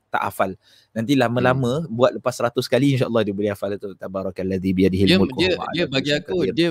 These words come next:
Speaker 2: still kau kena, kau kena tengok.
Speaker 1: Hmm.
Speaker 2: Kau kalau nak start serius,
Speaker 1: Hmm.
Speaker 2: hafal dah kau kena macam
Speaker 1: Mesti,
Speaker 2: baca tu
Speaker 1: mesti
Speaker 2: kau
Speaker 1: kena
Speaker 2: baca.
Speaker 1: tengok, ah.
Speaker 2: Ah. Dia tak
Speaker 1: Betul,
Speaker 2: boleh
Speaker 1: betul, betul.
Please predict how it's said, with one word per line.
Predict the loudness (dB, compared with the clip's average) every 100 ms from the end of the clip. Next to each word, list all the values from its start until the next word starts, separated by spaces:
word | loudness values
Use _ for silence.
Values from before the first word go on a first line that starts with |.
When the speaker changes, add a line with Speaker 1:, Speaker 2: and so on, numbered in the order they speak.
| -2
Speaker 2:
still | -8 -8
kau | -8
kena, | -6 -6 -4 -4 -4 -6 -8
kau | -8
kena | -4 -2 -2
tengok. | 0 2 2
Speaker 1:
Hmm. | 2
Speaker 2:
Kau | 0
kalau | 0 0
nak | -2 -4
start | -10 -10 -10 _
serius, | -6 -2 -2 -2 -4
Speaker 1:
Hmm. | -6
Speaker 2:
hafal | -2 -2 -2 -2
dah | -4
kau | -6
kena | -6 -2 -2
macam | -2 -2 -2 -2
Speaker 1:
Mesti, | -4 6 8
Speaker 2:
baca | 8
tu | 6
Speaker 1:
mesti | 2
Speaker 2:
kau | 2
Speaker 1:
kena | 4 4
Speaker 2:
baca. |
Speaker 1:
tengok, | 2 2
ah. | 0 -4
Speaker 2:
Ah. | -14 _ _
Dia | -12
tak | -4
Speaker 1:
Betul, | 2 2
Speaker 2:
boleh | 4
Speaker 1:
betul, | 2 0
betul. | 0